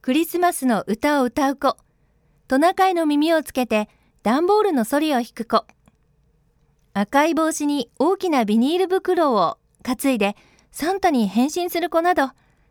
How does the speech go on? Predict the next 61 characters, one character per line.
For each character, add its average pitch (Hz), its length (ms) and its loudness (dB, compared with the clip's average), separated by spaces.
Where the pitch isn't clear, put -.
様 277 280 2
々 392 260 0
に 233 160 0
思 226 240 4
い 339 80 -2
を 240 100 -2
形 254 380 -6
に 320 160 0
し - 60 -8
て 294 160 -2
い - 20 -2
ま 262 160 2
す。 - 180 -14
先 370 260 -2
生 427 160 0
が 349 140 0
袋 381 360 0
を 381 60 0
持 349 140 0
っ - 20 0
て 349 180 -2
い 330 40 0
る 320 100 -2
だ 311 100 0
け 349 140 -2
で、 285 220 -2
「サ 262 240 -2
ン 392 80 -4
タ 427 140 0
さ 359 180 0
ん 330 60 -2
み 330 120 -4
た 285 140 -2
い」 240 140 -4
と 214 100 0
目 262 180 2
を 247 100 0
輝 233 380 0
か 370 140 0
せ 392 100 -2
る 403 120 0
子 302 100 0
も 233 120 0
い 208 120 -2
ま 185 160 -2
す。 - 180 -14
「僕、 277 380 -2
プ 202 160 -4
レ 277 160 0
ゼ 392 160 0
ン 302 80 -2
ト 220 140 0
も 190 100 2
ら 247 200 0
え 349 40 -2
る 381 140 -2
か 320 100 -4
な？ 190 240 0
今 262 120 -2
年 311 240 -6
は 320 220 -2